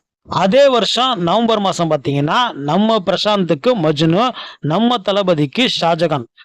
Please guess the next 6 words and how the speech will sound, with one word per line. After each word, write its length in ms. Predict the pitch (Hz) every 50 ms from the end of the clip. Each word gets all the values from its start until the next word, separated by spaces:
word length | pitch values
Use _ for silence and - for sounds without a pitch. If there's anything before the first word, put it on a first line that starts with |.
| _ _ _ - - -
ஷாஜகான், 480 | 202 240 269 226 262 254 262 277 277 - -
மஜ்னு 340 | 170 175 170 156 202 208 220
இந்த 180 | 127 147 156 156
ரெண்டு 220 | 156 170 180 196
படத்தையும் 400 | 170 190 180 175 - 202 202 185
பாத்தீங்கன்னா, 580 | 180 170 - - 151 143 139 139 165 214 247